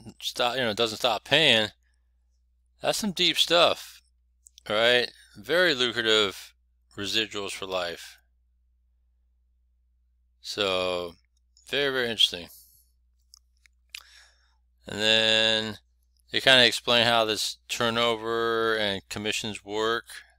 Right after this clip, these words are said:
out of all that. So now the roadmap is here. Since it barely launched,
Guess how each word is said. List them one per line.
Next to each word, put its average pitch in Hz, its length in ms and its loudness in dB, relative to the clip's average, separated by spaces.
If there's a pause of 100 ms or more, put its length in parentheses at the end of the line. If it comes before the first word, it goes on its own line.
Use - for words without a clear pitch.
(1080)
out 110 200 2
of 107 60 -2
all 117 200 4
that. 127 340 6 (480)
So 107 380 2
now 120 680 4
the 107 240 -2
roadmap 107 720 -4 (140)
is 107 220 -8
here. 104 460 0 (680)
Since 117 260 0
it 110 120 -6
barely 123 300 4
launched, 113 640 0